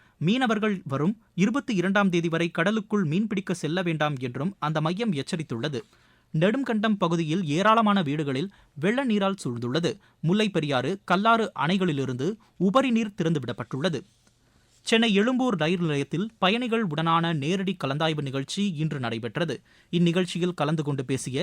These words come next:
சென்னை ரயில்வே கோட்டத்தின் கூடுதல் மேலாளர் திரு தேஜ் பிரதாப் சிங், இம்மாதம் எட்டாம் தேதி தொடங்கி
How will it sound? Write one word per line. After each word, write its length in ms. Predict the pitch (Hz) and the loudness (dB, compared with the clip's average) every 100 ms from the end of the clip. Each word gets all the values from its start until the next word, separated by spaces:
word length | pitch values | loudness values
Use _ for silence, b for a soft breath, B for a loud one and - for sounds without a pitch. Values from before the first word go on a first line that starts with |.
| 214 - - | -4 -10 -2
சென்னை 320 | 220 240 262 | 0 2 0
ரயில்வே 360 | 180 175 190 185 | 2 2 2 2
கோட்டத்தின் 500 | 165 160 156 175 175 | 0 -2 0 0 2
கூடுதல் 420 | 202 208 196 180 | 0 0 2 0
மேலாளர் 520 | 135 139 127 131 196 b b _ | 0 2 2 2 -2 b b _
திரு 180 | 214 202 | 4 4
தேஜ் 320 | 220 247 - | 4 -2 -2
பிரதாப் 340 | 180 175 131 - | -6 -2 -2 -2
சிங், 200 | 160 117 b b b b | -4 -4 b b b b
இம்மாதம் 480 | 202 208 226 254 202 | 6 8 6 6 2
எட்டாம் 360 | 147 - 233 | 0 4 4
தேதி 180 | 214 190 | 4 2
தொடங்கி 340 | 180 135 127 | 2 -2 -2